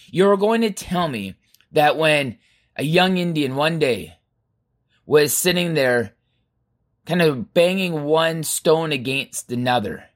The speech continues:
finding certain different kinds of stones, and created an arrowhead 'cause he realized that that was a lot better than sharpening a stick to a point.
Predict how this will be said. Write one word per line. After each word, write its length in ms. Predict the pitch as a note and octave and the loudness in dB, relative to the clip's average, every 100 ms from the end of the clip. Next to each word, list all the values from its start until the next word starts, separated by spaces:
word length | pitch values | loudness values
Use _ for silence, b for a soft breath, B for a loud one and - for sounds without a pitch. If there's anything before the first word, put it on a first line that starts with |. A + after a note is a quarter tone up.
| - | -2
finding 400 | D#3 F3+ F#3 E3+ | 0 2 -2 -4
certain 440 | - E3+ F3 C#3 | -4 -4 -4 -4
different 300 | C#3+ C#3+ B2+ | -6 -6 -6
kinds 180 | C#3+ C3+ | -6 -4
of 80 | B2 | -4
stones, 600 | - A#2+ E2+ - - - _ _ _ _ _ _ _ _ _ _ - - | -2 -2 -2 -10 -16 -20 _ _ _ _ _ _ _ _ _ _ -12 0
and 160 | E3+ | 0
created 380 | D#3 F#3+ G3 F#3 | 4 2 2 2
an 140 | F3+ | 0
arrowhead 440 | E3+ F#3 F3+ D3 C3 | 2 2 0 -2 -6
'cause 140 | C#3+ | -10
he 120 | C#3+ | -10
realized 580 | C#3+ D#3+ F3+ D3 C3 A#2+ | -8 -6 -4 -2 -4 -4
that 180 | C3+ A#2 B B - | -4 -4 B B 0
that 120 | D#3+ | 2
was 100 | E3+ | 4
a 80 | D#3 | 2
lot 380 | D#3 F3 D3 | 4 2 2
better 240 | D#3+ D#3+ D#3 | -2 -2 -2
than 100 | B2 | -4
sharpening 460 | - D#3+ D#3+ C3+ | -4 -4 -4 -8
a 40 | A2+ | -10
stick 300 | - E3 - | -6 -6 -2
to 140 | C3+ | -2
a 40 | G#2 | -2
point. 460 | - E3 G#2 - | 0 -2 -2 -8